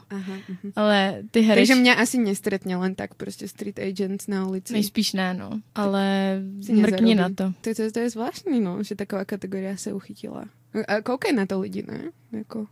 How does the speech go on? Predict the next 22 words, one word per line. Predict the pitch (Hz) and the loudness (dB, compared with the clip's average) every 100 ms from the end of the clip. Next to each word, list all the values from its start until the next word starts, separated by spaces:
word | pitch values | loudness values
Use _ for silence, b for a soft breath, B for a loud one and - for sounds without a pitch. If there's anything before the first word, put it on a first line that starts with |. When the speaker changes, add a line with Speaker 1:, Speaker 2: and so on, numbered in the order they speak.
| - | -2
Speaker 2:
Jak | 214 - | -2 -2
koukaj? | - 226 214 | 0 2 6
Speaker 1:
Velmi, | 214 208 202 196 180 175 | 8 10 8 6 2 0
velmi, | 190 233 233 220 208 | 2 6 6 6 6
velmi | 185 185 180 | 4 2 0
na | 170 | -2
to | 180 | -4
koukaj. | 185 185 - - 233 254 - | -4 -4 -4 0 0 0 0
Speaker 2:
Jo, | 254 247 | 4 6
takhle, | 277 277 220 | 6 4 4
no, | 202 190 190 | 4 2 2
to | 214 | 0
určitě. | 190 - 240 202 196 - | -2 -4 -4 -2 -4 -8
Speaker 1:
Ty | - 214 | -8 -6
vole. | 202 190 | -4 2
Speaker 2:
A | 214 | 6
je | 220 | 8
hrozně | 226 220 214 226 | 8 6 6 6
moc | 208 226 | 4 2
těch | 214 196 | 0 0
videí, | 196 185 180 | 0 0 -2
jakože | 185 190 196 190 202 - | -2 -4 -6 -6 -6 -6